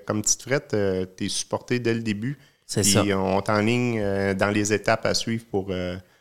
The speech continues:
Speaker 2: Exact.
Speaker 1: pour m-, mener le projet à terme.
Speaker 2: Ouais. Puis on a une, une foutue belle mission qui est d'augmenter les parts de marché de l'industrie, tu sais.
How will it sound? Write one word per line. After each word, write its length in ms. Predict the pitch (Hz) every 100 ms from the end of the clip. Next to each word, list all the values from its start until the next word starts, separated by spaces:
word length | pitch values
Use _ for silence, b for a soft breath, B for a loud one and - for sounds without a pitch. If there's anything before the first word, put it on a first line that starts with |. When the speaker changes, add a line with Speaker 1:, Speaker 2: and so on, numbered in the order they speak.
| -
Speaker 2:
Exact. 320 | 101 107 101
Speaker 1:
pour 160 | 98 98
m-, 480 | 98 98 95 95 98
mener 360 | - 110 110 123
le 60 | 113
projet 300 | - 95 101
à 80 |
terme. 280 | 95 98 117 107
Speaker 2:
Ouais. 220 | 107 104 - B B -
Puis 260 | 165 202 -
on 180 | 123 127
a 60 |
une, 200 | 131 131 117
une 300 | 113 113 110 - -
foutue 340 | - - 175 147
belle 260 | 123 139 143
mission 560 | 120 104 113 117 135
qui 240 | 135 117 104
est 40 |
d'augmenter 600 | 104 120 117 123 104 135
les 120 | 117
parts 220 | 104 113
de 80 | 110
marché 400 | 98 87 - 113
de 60 | 107
l'industrie, 540 | 98 90 - 120 110 117
tu 60 |
sais. 180 | - -